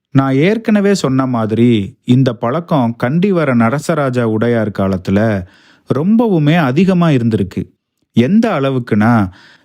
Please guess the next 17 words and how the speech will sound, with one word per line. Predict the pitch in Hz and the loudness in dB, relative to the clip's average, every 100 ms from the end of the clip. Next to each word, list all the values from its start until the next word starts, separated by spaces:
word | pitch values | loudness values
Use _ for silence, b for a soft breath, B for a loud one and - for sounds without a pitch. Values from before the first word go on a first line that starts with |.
| b | b
எதிரிகளை | 135 165 233 196 175 | 0 0 0 2 2
மட்டும் | 147 135 170 147 | 0 -2 0 2
இல்லைங்க, | 120 107 98 95 107 _ _ _ _ _ - | 4 2 -2 -2 -6 _ _ _ _ _ -4
வரி | 120 127 180 | -2 0 -4
கட்டாத | 175 156 156 156 156 156 | -4 -6 -4 -2 -2 -2
தன்னோட | 135 131 123 | 0 2 0
சொந்த | 117 - 147 196 214 | -2 -4 0 2 2
மக்களுக்கு | 170 127 - 180 156 131 | 0 -2 -2 -4 -4 -6
கூட | 117 123 123 139 113 98 b b - 123 | -2 0 0 0 -2 -6 b b -4 -2
தண்டனையா | 123 165 180 160 147 151 131 | -2 -4 -2 -2 0 2 2
மூக்கையும் | 147 160 160 135 139 | 2 0 -2 -2 0
மேல் | 135 139 165 | 2 2 4
உதட்டையும் | 151 131 117 127 131 | 2 0 -2 0 2
அறுக்கிற | 110 135 131 127 107 | 2 0 -2 -4 -2
வழக்கம் | 110 135 135 123 | -2 -2 0 2
இருந்திருக்குன்னா | 113 127 127 101 104 139 131 | 2 2 2 0 0 0 0
பாருங்க. | 104 98 92 90 | -2 -4 -6 -8